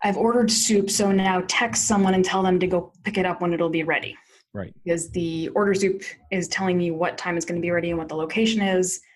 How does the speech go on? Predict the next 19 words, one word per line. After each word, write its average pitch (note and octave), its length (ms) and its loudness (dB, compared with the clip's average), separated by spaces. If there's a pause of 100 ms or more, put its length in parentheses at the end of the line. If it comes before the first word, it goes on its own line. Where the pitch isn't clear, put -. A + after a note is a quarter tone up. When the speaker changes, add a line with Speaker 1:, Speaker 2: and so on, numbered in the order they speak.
(180)
Speaker 1:
And F3+ 100 0
I E3+ 60 0
can E3+ 180 -4
feed F#3 160 4
that F3+ 140 0
into E3+ 140 -4
a E3 40 -2
text - 280 -4
message F3+ 360 -2
that E3+ 100 0
I've E3 220 -4
already F3+ 280 0
pre-populated F3+ 760 -2
with - 160 -4
somebody's F3 380 -6
name E3+ 200 -4
or - 60 -10
phone C4 240 0
number. A#3 420 2